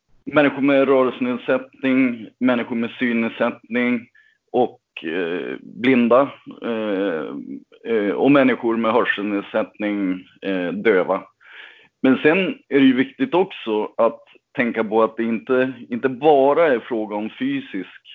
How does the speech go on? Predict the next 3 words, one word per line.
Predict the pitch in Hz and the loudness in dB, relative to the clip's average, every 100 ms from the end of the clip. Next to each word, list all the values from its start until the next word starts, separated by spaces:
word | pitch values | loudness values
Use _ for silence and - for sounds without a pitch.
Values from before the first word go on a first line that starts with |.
| _ _ _ _ _ - | _ _ _ _ _ -8
eh, | 95 85 - 60 - - - | -6 -6 -8 -12 -16 -20 -10
tillgänglighet, | - 113 98 95 98 95 90 95 - | -2 0 0 0 0 0 -2 -4 -6
utan | 101 - 113 110 104 | -6 0 0 0 -4